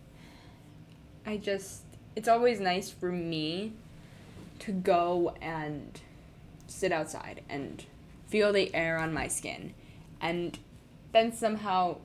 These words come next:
a-, an idea comes, you know? It's not hard to get yourself going if you really, really want to. Eh. No, I shouldn't say it's not hard. I'm sorry, guys. My train of thought just went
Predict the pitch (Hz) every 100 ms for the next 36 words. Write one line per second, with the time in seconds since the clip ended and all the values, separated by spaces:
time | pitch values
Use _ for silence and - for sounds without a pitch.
0 | - - - - - - - - - 196
1 | 180 170 143 - - - - - 208 98
2 | 196 - - - - - - 220 226 226
3 | 254 269 - - - - 196 180 160 170
4 | 180 - 196 160 180 - 185 185 202 -
5 | 180 170 170 170 - 180 208 185 185 185
6 | 175 170 170 165 165 170 170 - - -
7 | - - - - - 277 330 311 - -
8 | - - - - - 196 196 190 - -
9 | 277 320 294 254 220 190 185 156 156 156
10 | 143 143 - 214 147 131 156 147 135 147
11 | 151 175 185 214 190 180 175 165 - 170
12 | - 165 -